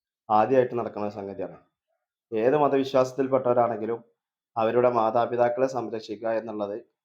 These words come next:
ഓരോ മതവിശ്വാസത്തിലും പഠിപ്പിച്ചു കൊടുക്കുന്ന കാര്യങ്ങളാണ്.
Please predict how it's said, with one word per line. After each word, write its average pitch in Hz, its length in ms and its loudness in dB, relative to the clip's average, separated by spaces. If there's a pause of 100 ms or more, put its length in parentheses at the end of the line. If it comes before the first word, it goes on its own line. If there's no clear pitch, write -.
(300)
ഓരോ 117 260 2
മതവിശ്വാസത്തിലും 117 720 0
പഠിപ്പിച്ചു 104 380 -6
കൊടുക്കുന്ന 104 320 -6
കാര്യങ്ങളാണ്. 95 520 -8